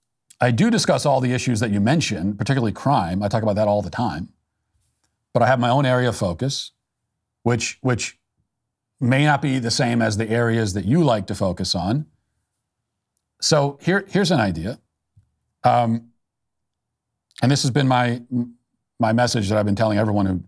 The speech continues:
raises this, this objection to me. Rather than trying to tell me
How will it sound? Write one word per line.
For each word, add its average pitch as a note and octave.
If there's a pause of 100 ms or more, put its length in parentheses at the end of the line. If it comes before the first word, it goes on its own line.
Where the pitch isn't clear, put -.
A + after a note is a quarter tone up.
(120)
raises G2+
this, G2
this G#2
objection G2
to F2+
me. F2 (840)
Rather F#3
than G3+
trying D3+
to A#2
tell C3
me A2+